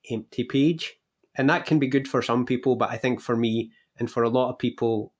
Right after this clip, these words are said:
you know, I do a lot of writing workshops and stuff. A lot of people really feel that the benefit of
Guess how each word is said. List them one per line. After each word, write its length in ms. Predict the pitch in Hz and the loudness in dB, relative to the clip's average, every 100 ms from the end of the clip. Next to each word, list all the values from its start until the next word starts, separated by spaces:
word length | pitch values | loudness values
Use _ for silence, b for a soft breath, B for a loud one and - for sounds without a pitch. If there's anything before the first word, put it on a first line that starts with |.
| _ - | _ -4
you 100 | 117 | -2
know, 100 | 110 | 0
I 60 | |
do 120 | 113 | 2
a 20 | 113 | 2
lot 200 | 110 104 | 0 0
of 60 | |
writing 240 | 113 110 113 | -2 0 0
workshops 480 | 123 - 123 - | 0 0 -2 0
and 100 | 123 | -4
stuff. 280 | 113 117 - B B B | -2 -4 -4 B B B
A 80 | 131 | 2
lot 220 | 131 135 | 2 2
of 60 | 135 | 0
people 280 | 143 139 | -2 2
really 220 | 123 123 117 | 2 2 0
feel 280 | - 120 | 0 0
that 240 | 117 113 107 | 2 0 -2
the 60 | 104 | -2
benefit 480 | 113 117 113 117 - | -2 0 -2 -4 -2
of 400 | 110 110 107 | -2 -2 -4